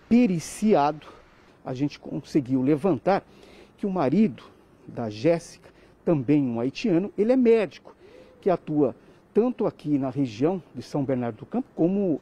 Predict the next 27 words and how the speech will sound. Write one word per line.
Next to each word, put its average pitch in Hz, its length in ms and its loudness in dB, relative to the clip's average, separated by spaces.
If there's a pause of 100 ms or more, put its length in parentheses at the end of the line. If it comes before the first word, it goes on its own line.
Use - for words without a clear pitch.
em 165 160 0
um 190 180 0
grande 175 420 2
hospital 143 680 -4 (520)
na 156 100 0
capital 151 440 -2
paulista. 160 680 0 (520)
Ele 143 120 0
não 165 140 2
quis - 220 -6
falar 147 300 0
com - 80 -4
nossa 156 240 -2
equipe 143 540 -2 (500)
de 131 140 0
reportagem. 120 840 -4 (420)
Caso, 131 360 -2
então, 175 300 0 (640)
que 165 140 -6
foi 139 460 2 (120)
registrado 160 720 -2 (440)
na 143 80 -4
delegacia 143 880 0
central 156 680 -2 (340)
aqui 156 460 -2
do 180 100 -2
município. 170 880 -4